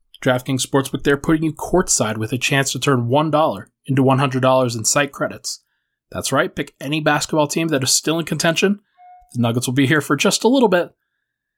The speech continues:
and you could possibly win a hundred dollars in site credits if that team wins.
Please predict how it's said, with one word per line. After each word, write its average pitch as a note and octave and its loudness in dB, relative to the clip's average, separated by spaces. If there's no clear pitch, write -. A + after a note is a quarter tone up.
and B2+ -2
you D#3 2
could D3 -2
possibly C3+ 0
win B2+ 2
a B2+ -6
hundred C3+ -2
dollars A#2+ 0
in A2 -6
site A#2 -2
credits A2+ -2
if A#2 -4
that B2 0
team A2 -4
wins. - -12